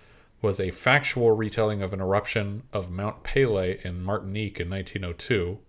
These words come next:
resulting in the deaths of thirty thousand people, none by lava.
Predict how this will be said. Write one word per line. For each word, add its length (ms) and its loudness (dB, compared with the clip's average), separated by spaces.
resulting 440 -2
in 100 -6
the 60 -6
deaths 280 -2
of 120 -10
thirty 280 0
thousand 340 0
people, 480 -2
none 220 -4
by 140 0
lava. 480 -2